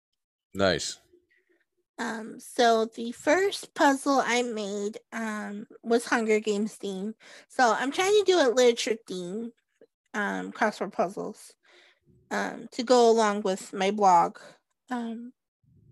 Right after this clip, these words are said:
Speaker 2: so I've done Hunger Games, and I've done Harry Potter,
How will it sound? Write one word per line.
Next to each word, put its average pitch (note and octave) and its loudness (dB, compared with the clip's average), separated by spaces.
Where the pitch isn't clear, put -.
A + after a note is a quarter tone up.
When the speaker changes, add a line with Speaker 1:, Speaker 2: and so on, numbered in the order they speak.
Speaker 2:
so A3+ -2
I've A#3+ -2
done C#4 0
Hunger C#4+ -4
Games, B3+ -6
and G#3+ 0
I've A3 0
done A#3 2
Harry C4+ 0
Potter, G#3 0